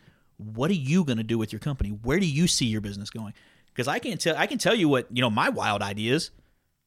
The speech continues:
but those aren't yours. Those, that's not your company. It's my company and what I'm wanting to do with it and what I wanna take it. And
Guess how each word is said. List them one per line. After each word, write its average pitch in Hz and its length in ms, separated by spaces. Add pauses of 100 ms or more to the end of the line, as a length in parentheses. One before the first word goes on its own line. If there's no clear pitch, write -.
(140)
but - 120
those 269 180
aren't 269 220
yours. 233 460 (380)
Those, 226 300
that's 254 240
not 269 160
your 262 100
company. 220 420
It's 113 120
my 165 260
company 147 480
and 120 120
what 196 140
I'm 208 200
wanting 190 280
to 156 60
do 139 220
with 143 160
it 120 120
and 131 140 (500)
what 127 240
I 208 80
wanna 196 180
take 233 200
it. 117 100
And 127 280